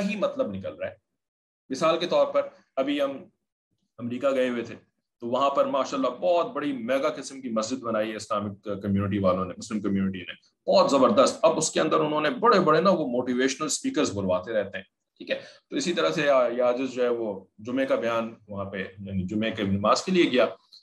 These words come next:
تو ایک motivational speaker آئے ہوئے تھے، یوتھ motivational leaders ہو-، یوتھ leaders ہوتے ہیں نا، ٹھیک ہے؟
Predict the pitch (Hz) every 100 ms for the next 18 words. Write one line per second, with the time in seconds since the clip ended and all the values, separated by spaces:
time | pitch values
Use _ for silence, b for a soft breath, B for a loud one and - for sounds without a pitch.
0 | - 120 131 123 117 110 113 117 120 101
1 | 180 190 196 165 135 131 104 110 143 147
2 | 131 117 120 120 117 127 120 117 113 113
3 | 131 131 107 101 139 185 135 127 135 98
4 | 92 - - - _ _ - 349